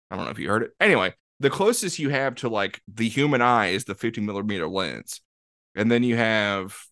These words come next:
it just depends on wh-, what the focal length is and where you set it up.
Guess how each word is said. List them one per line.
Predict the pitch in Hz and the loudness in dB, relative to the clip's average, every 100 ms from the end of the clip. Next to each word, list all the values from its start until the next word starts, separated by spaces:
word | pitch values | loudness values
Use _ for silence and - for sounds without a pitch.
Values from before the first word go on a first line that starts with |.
| _ _ _ _ | _ _ _ _
it | 113 | -6
just | 147 - - - | -6 -8 -10 -6
depends | 110 147 151 143 | -2 0 -2 0
on | 127 120 107 104 104 107 - | 0 0 -2 -6 -8 -10 -14
wh-, | - _ | -16 _
what | 98 107 147 - | -6 2 4 4
the | 214 | 2
focal | 208 202 180 | 2 2 2
length | 127 113 107 | -2 -2 -2
is | 98 98 95 95 - _ _ | -2 0 -2 -4 -10 _ _
and | - 101 98 | -4 -2 2
where | 123 | 4
you | 143 135 | 4 0
set | - 131 123 | 0 0 0
it | 110 | 0
up. | 95 | 0